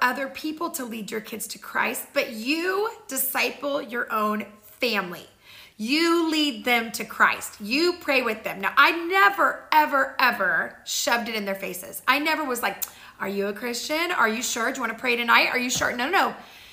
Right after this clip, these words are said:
Part of the tension of being a great parent is letting that tension happen, allowing them to go through their process,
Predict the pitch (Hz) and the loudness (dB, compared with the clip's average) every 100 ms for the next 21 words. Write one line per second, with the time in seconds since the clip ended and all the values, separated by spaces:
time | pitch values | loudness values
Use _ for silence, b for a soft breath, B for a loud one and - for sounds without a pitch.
0 | B - 311 294 370 - 285 294 294 - | B 0 6 6 6 0 4 2 2 -4
1 | 311 320 320 277 226 233 226 208 208 196 | -2 -2 -2 -2 -4 -4 -6 -4 -4 -4
2 | - 220 185 - - - 254 240 233 240 | -6 -2 -2 -4 -10 -6 -4 -4 -4 0
3 | 247 320 330 269 - - - 302 302 262 | 0 -2 -2 -4 -4 -8 -6 -4 -4 -4
4 | 226 226 294 269 - 226 262 254 247 349 | -2 0 0 0 -4 -4 4 6 8 6
5 | 349 294 277 277 277 208 247 269 311 277 | 0 0 -2 -2 -8 -4 -2 -2 -2 -2
6 | 269 285 320 311 254 | 0 2 2 0 -6